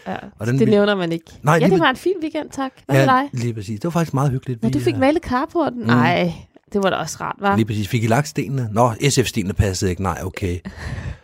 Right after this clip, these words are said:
Speaker 2: Nej, nej, det kan jeg godt se. Ej, det er måske også... Øh, ja, lige præcis.
Speaker 1: <laughs>
Speaker 2: Man er ikke rigtig på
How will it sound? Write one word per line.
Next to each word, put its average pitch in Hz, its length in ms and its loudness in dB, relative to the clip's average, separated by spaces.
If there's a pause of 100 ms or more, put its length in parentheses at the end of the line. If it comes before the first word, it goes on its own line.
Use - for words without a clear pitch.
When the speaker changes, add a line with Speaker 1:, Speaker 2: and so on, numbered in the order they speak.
(160)
Speaker 2:
Nej, 90 200 -4
nej, 85 140 -4
det 95 100 -4
kan 110 80 2
jeg 95 80 2
godt 87 200 0
se. 95 220 0
Ej, 85 160 -6
det 90 140 -4
er 120 40 4
måske 107 300 2
også... 95 260 -2
Øh, 85 260 -2 (240)
ja, 101 240 0
lige 143 140 6
præcis. 147 460 2 (400)
Speaker 1:
<laughs> - 460 -4
Speaker 2:
Man 123 160 0
er 127 40 4
ikke 139 120 4
rigtig 135 180 0
på 123 60 -2